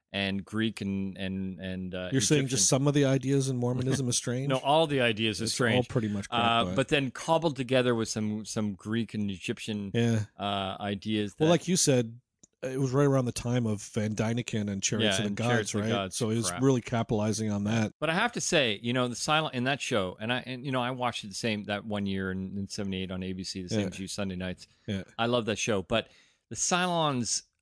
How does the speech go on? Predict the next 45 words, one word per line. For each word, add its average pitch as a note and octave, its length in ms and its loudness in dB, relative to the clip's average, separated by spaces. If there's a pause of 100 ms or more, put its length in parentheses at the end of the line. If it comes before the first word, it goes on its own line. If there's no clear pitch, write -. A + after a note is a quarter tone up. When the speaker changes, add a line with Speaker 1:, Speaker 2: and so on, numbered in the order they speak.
(360)
Speaker 1:
for C#3+ 120 0
machines F3 720 0 (400)
were A#2+ 240 -2
incredibly A2+ 840 -2
stupid - 420 -6 (200)
Speaker 2:
<laughs> - 200 -2
Speaker 1:
because C#3+ 400 0
every G3 380 0
single F#3 480 2
episode, A2 640 0 (400)
three A3+ 320 2
of D3+ 40 2
them, G3 160 -2
it A3+ 120 -4
took - 160 -4
three C3+ 180 0
of A#2 60 2
them G2 140 -2
to F#2 60 -8
fly F2+ 480 -4
a G2+ 60 -12
fighter, F2 540 -4
whereas, F2+ 440 -4
Speaker 2:
Yeah. G#2+ 60 -8
Speaker 1:
you G2+ 40 -2
know, F2+ 160 -4
humans, F#2 380 -6
it F2 120 -10
just - 180 -16
took - 160 -12
one. F2+ 220 -8 (440)
They'd C#3+ 140 4
be C#3+ 140 2
chasing G3 420 0
down D3+ 320 2
a, G#2+ 520 0
a, A2 60 -2
a G#2+ 40 0
Viper, A#2 500 0 (260)
Speaker 2:
Yeah. G#2+ 140 -2
Speaker 1:
And A#2 120 0
Starbuck's C#3+ 380 2
like, B2 180 -2
"I F#3+ 80 -4
got, A#3 200 -2